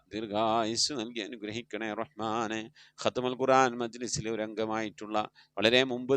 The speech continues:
തന്നെ എം എസ് വോയിസുമായി ബന്ധപ്പെട്ട് ജീ-, ബന്ധപ്പെട്ടിട്ടുള്ള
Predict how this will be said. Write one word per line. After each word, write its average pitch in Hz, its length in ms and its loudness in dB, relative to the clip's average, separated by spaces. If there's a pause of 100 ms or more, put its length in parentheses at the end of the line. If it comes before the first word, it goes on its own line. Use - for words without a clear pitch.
തന്നെ 131 160 0
എം 131 160 0
എസ് 123 180 -2
വോയിസുമായി 117 500 -4
ബന്ധപ്പെട്ട് 110 600 -6 (300)
ജീ-, 110 300 -6 (160)
ബന്ധപ്പെട്ടിട്ടുള്ള 110 720 -4